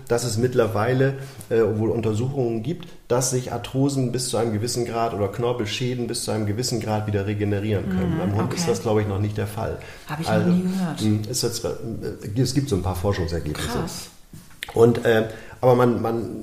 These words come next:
Speaker 1: das große Problem ist, wenn die Leute halt zu mir in die Physiopraxis kommen und sagen, der Hund hat eine Arthrose, was kann ich machen als konservative Therapie, geht das dann wieder weg. Da muss ich den Leuten gleich den Zahn ziehen und sagen, das geht nicht. Wir
Speaker 2: Mhm.
Speaker 1: können nur eine Linderung erwarten.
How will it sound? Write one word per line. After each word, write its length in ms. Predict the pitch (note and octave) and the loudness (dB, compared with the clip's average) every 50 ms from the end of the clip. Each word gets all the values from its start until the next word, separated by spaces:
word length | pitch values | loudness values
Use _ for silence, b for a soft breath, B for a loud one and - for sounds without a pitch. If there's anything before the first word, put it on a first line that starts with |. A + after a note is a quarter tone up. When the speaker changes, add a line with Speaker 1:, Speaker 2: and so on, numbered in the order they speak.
| - - - - - - - | -12 -14 -18 -18 -18 -10 -4
Speaker 1:
das 180 | - B2 - - | -4 -4 -4 0
große 280 | - D3 F3+ F#3+ G#3 | 6 6 8 8 8
Problem 340 | D3 C3+ C#3 C3 C3 C3 C3 | 6 4 2 4 6 6 6
ist, 120 | C3 B2 A#2+ | 6 6 6
wenn 180 | A#2 A#2+ A#2 | 4 4 4
die 80 | A2+ A#2 | 4 6
Leute 320 | A#2 A#2 A#2+ A#2+ A#2+ A#2+ | 8 8 8 8 6 2
halt 160 | A#2 A2+ G#2+ | -2 -2 -4
zu 100 | - - | -4 -2
mir 140 | A2+ A2+ A2+ | 0 0 2
in 60 | G#2+ | 2
die 40 | G#2+ | 2
Physiopraxis 720 | G#2 - - C3 B2 A#2 A2+ - - A2 - - F#2+ F#2 - | 0 0 -2 0 0 0 0 -2 -4 -8 -6 -6 -8 -6 -4
kommen 260 | - D3 E3 E3 C#3+ | -2 -2 0 0 0
und 120 | B2 A#2 | 0 0
sagen, 200 | G#2+ G#2+ G#2 G#2+ | 0 0 2 2
der 120 | G#2 G2+ A2 | 2 2 2
Hund 180 | A#2+ A#2+ A#2+ | 2 0 0
hat 120 | A#2 G#2 G2 | -4 -4 -4
eine 140 | G#2 G2+ | -4 -4
Arthrose, 440 | - - - - C#3+ C#3+ D3 C3 B2 | -4 -4 -4 -2 0 0 2 2 0
was 160 | A#2 A2 - | -2 -2 -4
kann 160 | - G2 G2 G2 | -4 -4 -4 -4
ich 120 | - - | -4 -2
machen 240 | C3+ C#3 C3+ C#3 A#2+ | -4 -4 -2 -4 -4
als 160 | G2 G2 - | -4 -4 -2
konservative 640 | - A#2+ A#2 G#2+ A2 G2+ G2+ G#2 G#2+ A2+ G#2+ G#2+ | 0 0 2 2 2 0 0 0 -2 -2 -2 -2
Therapie, 560 | G#2 G#2+ A2 G#2 G2+ G2 G2 - - C#3 C#3+ C#3 B B B B B B | -2 -2 -4 -4 -4 -4 -6 -4 -4 -2 -2 -4 B B B B B B
geht 180 | B A#2+ B2+ B2 | B 0 4 4
das 120 | A#2+ A#2+ | 4 4
dann 160 | - A2 A2 A2 | 4 0 2 4
wieder 200 | A2 A2+ G#2 G2+ | 4 4 4 4
weg. 340 | B2 G2+ - - - - | 2 2 0 -10 -12 -6
Da 160 | - A2 A2+ B2 | -2 0 2 2
muss 200 | B2+ C3 B2+ - | 2 0 0 -2
ich 120 | C3 - | -4 -2
den 140 | - B2 A#2 | 0 0 2
Leuten 340 | A2+ A2+ A#2 G#2+ A2+ A2+ G#2+ | 4 4 4 4 2 0 0
gleich 240 | A2+ G#2+ A2 G#2+ | 2 0 0 0
den 180 | - A2 G#2 G#2+ | 0 0 0 0
Zahn 380 | G#2+ - A#2+ A2+ G#2+ G#2 G2 F#2 | 0 -2 -2 0 0 0 0 0
ziehen 340 | - - C#3 C#3+ F3 F#3+ | -2 -2 -2 -2 -2 -2
und 140 | D#3+ C3 A2+ | -2 -2 0
sagen, 260 | A2+ B2 A#2+ A#2+ A#2+ A#2 B B B B B B B | 0 2 2 2 0 0 B B B B B B B
das 240 | A2 A#2+ B2 - - | 0 0 0 0 -2
geht 240 | - A2 G#2+ G#2+ A#2+ | -2 -4 -2 0 2
nicht. 240 | D3+ G#3+ - - - B B B | 2 2 0 -2 -12 B B B
Wir 220 | - E3+ E3+ - | -6 0 0 0
Speaker 2:
Mhm. 40 | F3 E3 | 2 4
Speaker 1:
können 360 | - E3 F3+ F3 E3+ D#3+ D#3 | 4 4 4 4 4 4 4
nur 220 | D3 D3 C#3+ C#3 | 4 4 4 2
eine 240 | G2+ B2+ B2 A#2+ A#2 | 2 2 4 4 2
Linderung 640 | A2+ - G2+ A2 G#2+ A#2 C3 C#3+ B2 A2+ F#2+ F#2 F2 | 2 2 0 2 6 8 8 8 8 6 4 2 0
erwarten. 540 | F2 E2+ F#2 F2 F#2 F2+ - - - - - | 0 -2 -2 -2 -2 -2 -2 -4 -6 -8 -8